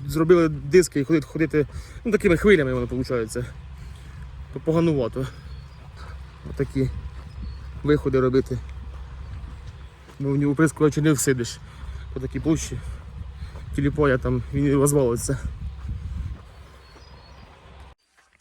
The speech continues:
А це соняшок у людей сіяла сівалочка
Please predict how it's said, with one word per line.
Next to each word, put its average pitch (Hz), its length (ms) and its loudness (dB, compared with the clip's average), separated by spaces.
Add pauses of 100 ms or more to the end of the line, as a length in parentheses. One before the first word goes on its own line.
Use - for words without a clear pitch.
(1080)
А 139 80 -14
це 160 140 2
соняшок 151 600 -2 (480)
у 135 80 -8
людей 131 360 0 (260)
сіяла 127 580 0 (520)
сівалочка 131 760 2